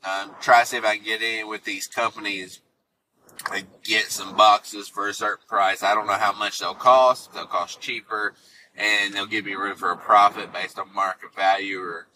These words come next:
you know, how that'll work exactly. But Leaf is a place I kinda wanna get in with, and, uh, we'll see. We'll see what the business in, in, you know, what happens with it.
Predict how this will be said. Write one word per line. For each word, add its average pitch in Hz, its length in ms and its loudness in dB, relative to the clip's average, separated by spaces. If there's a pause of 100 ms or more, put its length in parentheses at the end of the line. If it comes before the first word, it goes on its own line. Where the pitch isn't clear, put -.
(380)
you 160 120 -4
know, 117 140 8
how 123 220 6
that'll 110 320 2
work 107 240 -2
exactly. 107 560 -4
But 101 260 -10
Leaf 120 300 -8
is 104 140 -8
a 107 60 -4
place 107 380 0
I 98 220 4
kinda 101 260 -4
wanna 101 200 -6
get 98 200 -2
in 98 240 -4
with, 98 360 -6
and, 92 200 -10
uh, 87 200 -4 (360)
we'll 180 160 4
see. 165 280 2
We'll 95 120 -10
see 127 220 -4
what 117 220 -4
the 98 80 -6
business 107 440 -8
in, 101 280 -8 (420)
in, 104 420 -2
you 98 120 -6
know, 85 180 -12 (800)
what 147 180 6
happens 156 400 4
with 78 220 -18
it. - 140 -20